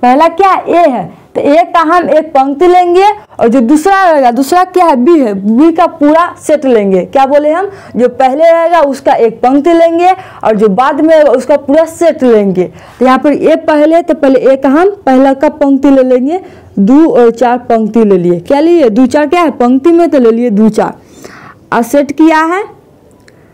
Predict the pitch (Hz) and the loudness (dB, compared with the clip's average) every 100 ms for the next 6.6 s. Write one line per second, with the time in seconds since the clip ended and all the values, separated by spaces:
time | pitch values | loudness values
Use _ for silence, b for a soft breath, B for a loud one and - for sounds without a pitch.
0 | b - 202 240 262 302 320 320 339 269 | b -6 -2 0 0 0 0 0 0 0
1 | 226 330 285 254 220 294 330 320 294 320 | 0 2 2 0 0 2 0 -2 0 0
2 | 330 330 294 262 240 214 208 220 226 285 | 0 -2 -2 0 2 2 0 0 2 2
3 | 302 302 311 311 269 311 330 262 - 240 | 0 0 0 -2 -2 0 0 0 0 0
4 | 311 311 285 262 262 226 240 302 285 349 | 0 0 2 2 0 0 2 4 2 0
5 | 392 B B - 220 214 294 349 330 254 | -6 B B -2 -2 0 2 2 2 -2
6 | - 233 208 - - - | -2 -4 -4 -2 -2 -2